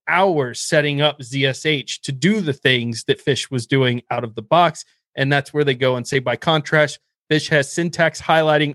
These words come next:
auto completion, and auto suggestion set up by default. With use, you realize how much time this saves you over the long run. Invalid commands are highlighted, for instance, so you can immediately correct them. As the Fish shell tells you, help is found by simply typing help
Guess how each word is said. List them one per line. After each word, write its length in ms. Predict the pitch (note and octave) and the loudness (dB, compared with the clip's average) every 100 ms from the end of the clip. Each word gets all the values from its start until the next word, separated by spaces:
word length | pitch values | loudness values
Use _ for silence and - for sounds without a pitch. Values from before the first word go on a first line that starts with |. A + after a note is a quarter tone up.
| - | -4
auto 220 | E3 F3 | -2 -2
completion, 540 | E3 D3+ D3+ C#3+ D3+ | -4 -8 -6 -4 -2
and 120 | C#3+ - | -4 -4
auto 160 | C#3 D3 | -2 -2
suggestion 580 | D3 C3+ C#3 C3+ - C#3 | -4 -2 0 0 -4 -8
set 240 | - C#3 | -2 0
up 180 | C3+ _ _ | 0 _ _
by 260 | C#3+ D3 D3 | 2 2 0
default. 640 | B2+ D#3+ E3 - A#2 - _ _ _ _ | -4 -6 -4 -4 -4 -6 _ _ _ _
With 240 | - D#3 - | 0 0 4
use, 300 | F3 F3 - | 2 2 0
you 80 | C#3 | 2
realize 340 | D3+ D3 C#3 | 4 4 0
how 140 | - | 0
much 240 | F3 F#3+ - | -2 0 -6
time 360 | - D#3+ E3 | -2 0 0
this 140 | D3+ C#3 | -2 -2
saves 300 | C#3+ C#3 C3+ | 0 0 0
you 140 | C#3 | -2
over 80 | B2+ | -2
the 80 | A#2+ | 0
long 260 | D3 E3 | 2 2
run. 180 | B2+ G#2+ | 0 -4
Invalid 380 | A#2 C3+ D3 D3 | -6 2 2 2
commands 380 | C#3+ C#3 D3 B2 | -2 -2 0 -2
are 60 | |
highlighted, 480 | A2+ D#3+ F3+ F3 E3+ | 0 2 4 2 0
for 100 | E3 | -2
instance, 400 | E3 D#3 E3+ D#3+ - _ _ | -4 -4 -6 -6 -8 _ _
so 120 | - | -12
you 40 | |
can 140 | G#2+ A#2+ | -6 0
immediately 400 | B2 B2 B2 A2 | 2 2 -2 -6
correct 320 | - D#3 - | 2 2 4
them. 180 | E3 D#3 | 0 2
As 180 | C3 A2+ | -2 -4
the 60 | |
Fish 220 | B2 E3 | -2 -2
shell 220 | - D#3 C#3+ | 0 -2 0
tells 300 | D#3+ D3+ C3+ | 2 2 2
you, 140 | D3 _ _ | 0 _ _
help 220 | - D3+ D#3+ | -2 0 -2
is 100 | - | -2
found 260 | C#3+ D3+ | 0 0
by 120 | C#3 | 0
simply 400 | C3+ D#3 C#3+ E3 | 0 -2 -2 -4
typing 400 | D3+ D3 C#3+ E3 | 0 0 0 -2
help 320 | E3 G3 E3 | 2 2 0